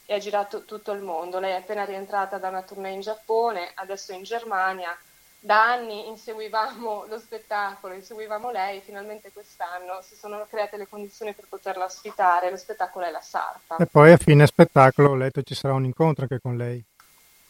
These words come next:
Speaker 1: Esatto, con lei e il direttore artistico che è Fernando Marchiori. Eh, domenica trenta, eh, al Casone, Casone Ramei, che è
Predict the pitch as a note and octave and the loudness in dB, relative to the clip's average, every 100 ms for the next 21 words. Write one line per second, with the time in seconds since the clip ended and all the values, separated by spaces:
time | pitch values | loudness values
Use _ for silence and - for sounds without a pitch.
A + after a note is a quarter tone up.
0 | _ C4 A#3 F3+ - G3 A#3 B3+ G3 G#3 | _ -4 0 -2 -4 -10 -8 -4 -2 -2
1 | A#3 G#3+ G3+ F#3+ F#3 F#3 G3 G#3+ G3 F3 | -4 -10 -14 -14 -16 -12 -10 -10 -12 -20
2 | - G3 F#3+ F#3 E3 D#3+ - - _ _ | -18 -16 -14 -10 -6 -4 -6 -14 _ _
3 | G#3 G3+ F#3 E3+ E3+ E3 E3 - - D#3 | -14 -10 -10 -10 -10 -12 -14 -10 -8 -8
4 | F3 - _ _ _ _ _ - _ _ | -10 -16 _ _ _ _ _ -20 _ _
5 | - A#3 A3+ A3 A3 G#3+ G#3+ B3+ C#4+ C4+ | -4 2 4 2 0 -2 -6 -10 -10 -12
6 | B3 - A#3+ G#3+ G#3 G3 F#3 F3+ - G3+ | -14 -10 -10 -12 -12 -6 -4 -4 -8 -10
7 | F#3+ F#3+ F#3+ F#3+ F#3 - - G#3+ G#3+ G#3+ | -10 -10 -10 -10 -10 -12 -8 -6 -6 -8
8 | G3+ A3+ G#3 A3 A3 G#3 G#3 G3+ G#3+ G3+ | -10 -14 -18 -14 -12 -12 -12 -16 -18 -14
9 | G3+ G3+ G3+ A3 A3+ G3 F3+ F#3 F3+ | -10 -6 -6 -6 -10 -10 -10 -8 -8